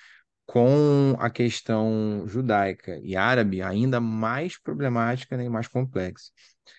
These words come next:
Além da Declaração de Balfour, que é de mil novecentos e dezessete,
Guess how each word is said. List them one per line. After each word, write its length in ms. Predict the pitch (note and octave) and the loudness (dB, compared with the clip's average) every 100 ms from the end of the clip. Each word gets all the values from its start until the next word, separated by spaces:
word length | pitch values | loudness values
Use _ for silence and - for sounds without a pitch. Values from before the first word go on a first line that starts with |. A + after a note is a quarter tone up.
| _ - _ | _ -20 _
Além 340 | - B2 B2+ F#3 | 0 4 4 4
da 100 | F#3+ | 4
Declaração 560 | E3+ D3+ C3 - A#2+ | 4 2 2 0 -2
de 80 | A#2 | -2
Balfour, 480 | G#2 G2+ - A#2+ A#2+ | -2 -2 -2 -2 0
que 100 | A2+ | -2
é 40 | |
de 80 | F#2+ | -2
mil 100 | G2+ | -4
novecentos 340 | G2+ - G#2 | -6 -4 -6
e 20 | G2 | -6
dezessete, 760 | F2 F2+ - A2 A#2 G#2 - | -6 -4 -2 0 0 -2 -14